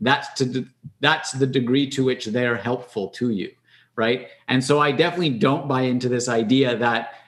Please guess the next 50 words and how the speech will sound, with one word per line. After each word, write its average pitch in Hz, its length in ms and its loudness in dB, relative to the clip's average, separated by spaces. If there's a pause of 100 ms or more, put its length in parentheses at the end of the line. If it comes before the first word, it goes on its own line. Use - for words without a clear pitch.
I 131 80 2
used 139 400 2
to 131 180 4
strongly, 143 540 2
I 113 60 2
used 165 200 2
to 165 100 0
think, 143 200 2
okay, 131 240 2
if 113 100 0
I 143 120 2
had 143 100 2
a 143 40 -2
thousand 160 760 2
people 170 340 2
near 120 260 2
me 117 360 0 (240)
and 131 120 6
I 139 180 4
average 147 520 2
out 139 160 6
everyone, 131 680 2
then 143 200 4
I'll 143 200 4
come 143 260 0
out 120 260 0
the 120 60 0
best 113 460 0
because 123 280 2
I'll 123 200 2
have 120 320 0 (220)
understood 156 680 4
each, 143 300 -2 (160)
the 135 180 4
issues 139 320 0
with 120 140 0
each 127 240 0
one. 113 320 2 (220)
I 131 100 2
don't 156 240 0
think 151 180 0
that's - 280 0
true. 131 240 4
I 110 100 0
think 135 240 0
that's 156 240 0
a, 117 180 -2
a 127 120 -4
false 131 420 -2
view. 110 360 0